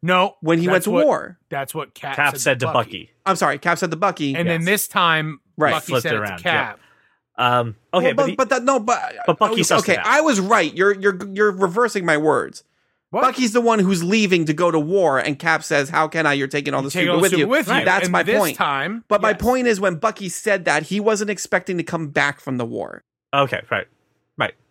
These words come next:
Speaker 2: That's why Bucky knew he's not coming back.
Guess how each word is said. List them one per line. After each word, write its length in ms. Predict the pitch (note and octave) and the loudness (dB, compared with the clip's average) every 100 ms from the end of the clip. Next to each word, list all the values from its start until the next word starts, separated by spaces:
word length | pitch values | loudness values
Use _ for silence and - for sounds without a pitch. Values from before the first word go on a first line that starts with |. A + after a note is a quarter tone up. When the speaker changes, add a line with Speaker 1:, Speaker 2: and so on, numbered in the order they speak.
| _ _ _ | _ _ _
Speaker 2:
That's 300 | G#3+ B3 A#3 | 0 0 -2
why 240 | A#3 A3 | 0 0
Bucky 420 | D#3 A3 G#3 G3 | 2 -2 -2 -4
knew 520 | F3+ F3+ F3+ D#3 C#3+ - _ _ | -2 2 2 2 0 -4 _ _
he's 280 | D#3 A3 G#3 | 0 0 2
not 200 | G#3 E3 | 0 0
coming 300 | F3 D3+ C3 | 0 0 0
back. 480 | B2+ - - _ | -2 -2 -14 _